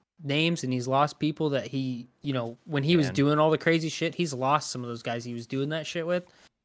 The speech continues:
Speaker 1: And he hasn't built, it doesn't feel like he's built that same chemistry. I mean, from game one, he's hitting guys in their hands and it's getting pick sixed.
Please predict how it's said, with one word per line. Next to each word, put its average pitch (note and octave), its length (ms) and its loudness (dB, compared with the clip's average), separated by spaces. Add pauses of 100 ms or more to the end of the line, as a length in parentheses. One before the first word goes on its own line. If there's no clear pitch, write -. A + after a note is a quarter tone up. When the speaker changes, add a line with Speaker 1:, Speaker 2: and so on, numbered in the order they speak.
(400)
Speaker 1:
And B2+ 240 0
he B2 120 0
hasn't D3 340 2
built, B2+ 300 -2
it C#3+ 40 -2
doesn't F#3 200 2
feel G#3 120 8
like F3 100 6
he's C#3+ 120 0
built C3 300 2
that A#2+ 160 -2
same A#2+ 180 -8
chemistry. A#2 460 -12
I B2+ 60 -4
mean, C#3+ 120 0
from F#3 340 6
game D3+ 300 4
one, B2 380 0 (360)
he's C#3 240 2
hitting C#3 380 0
guys B2+ 380 2
in B2+ 100 -4
their A#2 140 -6
hands B2 580 -6
and A#2 200 -10
it's A#2 180 -14
getting C3 320 -10
pick - 220 -10
sixed. - 520 -12